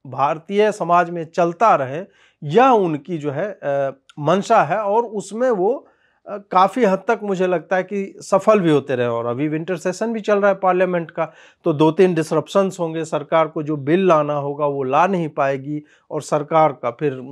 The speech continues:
विपक्ष जो है बोलेगा कि हमें जवाब देने नहीं दिया गया, वॉकआउट्स होंगे। तो एक तरह से पॉलिसी लेवल पे भी एक तरह से टारगेट हो रहा है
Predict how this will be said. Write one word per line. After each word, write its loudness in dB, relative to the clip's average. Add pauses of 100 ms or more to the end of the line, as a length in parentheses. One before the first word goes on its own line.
(220)
विपक्ष -2
जो 0
है 4
बोलेगा 0
कि -4
हमें -4
जवाब 2
देने -4
नहीं -8
दिया -4
गया, -2 (260)
वॉकआउट्स 2
होंगे। -8 (280)
तो -12
एक 6
तरह 0
से -4
पॉलिसी 0
लेवल 4
पे -4
भी -8
एक -6
तरह -4
से -6
टारगेट 0
हो -4
रहा -2
है -4